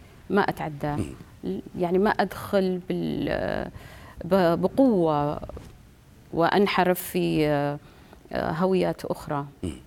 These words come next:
Speaker 2: أنت شايفة إنه الجيل الجديد، آه، جيل يبتعد شيئًا فشيئًا عن هويته؟
Speaker 1: آه، نعم.
Speaker 2: أها.
Speaker 1: نعم، قاعد يبتعد.
Speaker 2: مم. وهل هناك، آه، دور معين يجب أن، آه، تقوم به مؤسسة توجيهات عندنا لمحاولة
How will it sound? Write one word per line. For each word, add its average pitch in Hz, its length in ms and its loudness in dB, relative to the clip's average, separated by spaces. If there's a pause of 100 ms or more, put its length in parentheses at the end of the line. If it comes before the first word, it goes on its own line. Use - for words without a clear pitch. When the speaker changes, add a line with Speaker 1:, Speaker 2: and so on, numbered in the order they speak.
(140)
Speaker 2:
أنت 92 120 -4
شايفة 107 320 -2
إنه 110 120 -2
الجيل 95 520 -4 (400)
الجديد، 80 400 -6 (260)
آه، 65 320 -8 (720)
جيل 82 140 2
يبتعد 78 400 0
شيئًا 78 340 -4
فشيئًا 73 600 -8
عن 71 160 -8 (100)
هويته؟ 73 480 -4 (200)
Speaker 1:
آه، 165 80 -4
نعم. 160 460 -6
Speaker 2:
أها. - 240 -12 (220)
Speaker 1:
نعم، 151 340 -6
قاعد 151 280 -6
يبتعد. 156 460 -10 (140)
Speaker 2:
مم. 62 160 -8 (420)
وهل 98 380 0
هناك، 98 680 -2 (500)
آه، 73 360 -4 (260)
دور 95 280 2
معين 82 420 -2
يجب 78 380 -6
أن، 71 220 -8 (160)
آه، 64 180 -14 (140)
تقوم 82 460 -4
به 71 180 -6
مؤسسة 69 600 -8
توجيهات 71 680 -8
عندنا 67 340 -8
لمحاولة 65 580 -10